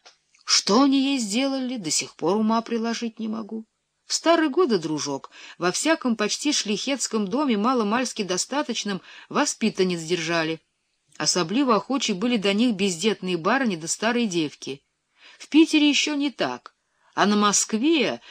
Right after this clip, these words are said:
так счету этим воспитанницам не было. Набирали нищих девчонок в подьяческом ранге,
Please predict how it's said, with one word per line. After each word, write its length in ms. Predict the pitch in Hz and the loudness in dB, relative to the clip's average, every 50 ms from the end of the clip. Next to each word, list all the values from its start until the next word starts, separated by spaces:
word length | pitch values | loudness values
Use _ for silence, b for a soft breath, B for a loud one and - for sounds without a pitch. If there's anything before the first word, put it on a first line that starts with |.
| B B B | B B B
так 160 | - 214 - | -2 -2 0
счету 460 | - - - - 302 320 294 233 - | 0 -2 0 2 2 2 2 2 2
этим 260 | 240 220 - 214 202 185 | 0 0 0 -2 0 0
воспитанницам 800 | 196 190 - - - 190 175 - 170 165 160 156 - - 165 160 | 0 0 0 -2 -2 -4 -2 -2 -4 -6 -6 -6 -8 -8 -8 -6
не 160 | 160 160 151 | -6 -6 -6
было. 300 | 135 131 123 123 110 117 - b b b b b b b b _ | -6 -6 -6 -8 -8 -12 -14 b b b b b b b b _
Набирали 560 | 196 214 208 180 220 254 269 277 269 240 214 | -2 -2 2 2 4 4 4 4 4 4 4
нищих 500 | 214 208 220 240 226 - - 214 196 165 | 4 4 4 4 2 2 0 0 -2 -2
девчонок 640 | 151 208 208 - - - 285 285 247 185 151 - - | -2 -4 -4 -2 -2 -2 0 0 0 0 -2 -6 -8
в 80 | - | -2
подьяческом 720 | - 214 214 190 196 202 175 151 - - - - 185 180 180 | 0 0 0 2 2 2 2 2 0 -4 -4 -4 -6 -4 0
ранге, 520 | 214 269 285 254 214 151 139 135 131 - | 2 2 2 2 0 -2 -4 -6 -6 -6